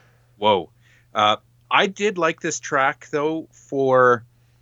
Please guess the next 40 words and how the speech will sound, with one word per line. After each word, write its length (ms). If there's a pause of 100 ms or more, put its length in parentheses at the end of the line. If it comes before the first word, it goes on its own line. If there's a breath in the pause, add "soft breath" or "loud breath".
(280)
I 80
th-, 200
I'm 120
pretty 420
sure 320
it's 300
the 100
bass 440
at 120
this 160
point. 380 (380 loud breath)
I 80
could 260
be 100
wrong. 380
Maybe 320
it's 200
just 280
lower 240
register 420
guitar, 420
but 160
a 60
bit 160
of 100
a 60
phaser 560
on 140
it. 200
I 120
was 140
getting 220
some 260
really 300
serious 560
and 160
cool 540 (460 soft breath)
Joy 240
Division 440
vibes 540